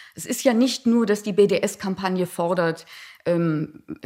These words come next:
Obst aus bestimmten besetzten Gebieten, sondern sie fordert ja tatsächlich, dass alles boykottiert werden soll. Das ist auch noch mal eine Komponente, die oft, äh, in der Argumentation herunterfällt. Und da ist natürlich schon die Assoziation da,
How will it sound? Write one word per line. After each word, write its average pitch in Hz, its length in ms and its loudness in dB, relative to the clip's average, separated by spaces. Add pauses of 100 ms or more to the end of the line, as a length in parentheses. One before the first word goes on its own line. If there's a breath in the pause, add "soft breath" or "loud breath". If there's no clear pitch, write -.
(240)
Obst - 340 4
aus 165 180 0
bestimmten 202 480 0
besetzten 165 480 -2
Gebieten, 170 560 0
sondern 156 320 -2
sie 165 120 -4
fordert 185 420 0
ja 151 80 0
tatsächlich, 160 640 -8
dass 139 300 -10 (400 loud breath)
alles 269 440 4
boykottiert 143 720 -2
werden - 260 -6
soll. 131 200 -6
Das 156 160 -8
ist - 160 -8
auch 285 100 0
noch 262 160 2
mal 165 180 -2
eine 147 200 -4
Komponente, 147 640 -6
die - 140 -10
oft, - 360 -14
äh, 147 200 -8
in - 100 -8
der - 140 -6
Argumentation 143 640 -10
herunterfällt. 143 760 -12 (720 loud breath)
Und 170 440 -2
da 226 340 0 (220)
ist - 180 -8
natürlich 285 460 -2
schon 254 240 2
die 247 160 -2
Assoziation 214 880 -2
da, 185 320 -4